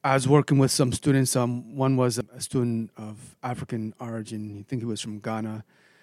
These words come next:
And another one was just white American student from South Jersey. And they were great kids. And I was working with them, and they were very committed to trying to work on this project. But they were also involved with this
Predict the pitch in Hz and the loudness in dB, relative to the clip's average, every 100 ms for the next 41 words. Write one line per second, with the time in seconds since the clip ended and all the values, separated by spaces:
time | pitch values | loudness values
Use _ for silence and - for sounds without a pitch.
0 | _ _ - 131 131 123 117 117 113 113 | _ _ -4 2 4 4 2 2 0 0
1 | 107 - 107 - _ 127 120 113 117 110 | -2 -4 -6 -8 _ -4 -2 0 -2 -2
2 | 120 98 - 110 107 104 - 113 107 104 | -4 -6 -4 -2 -4 -6 -8 -6 -4 -8
3 | - - 120 113 120 117 107 104 - _ | -4 0 0 0 0 0 -2 -8 -12 _
4 | _ _ _ _ 151 160 180 180 175 156 | _ _ _ _ 8 12 12 12 12 8
5 | - 127 - 123 135 135 139 131 143 123 | 8 4 2 0 2 6 6 4 2 0
6 | 127 123 123 120 127 117 131 131 127 123 | 0 0 -2 -2 -2 0 0 0 -2 -4
7 | 117 - - 127 120 113 123 117 131 123 | -4 -6 -4 -2 -2 -4 -6 -4 -4 -4
8 | 120 113 - 123 117 113 - _ - - | -6 -6 -2 -2 0 -4 -8 _ -20 -20
9 | _ - 165 156 170 185 190 156 139 143 | _ 4 8 12 12 12 10 8 10 10
10 | 139 127 - 147 123 127 - | 8 6 2 2 4 2 0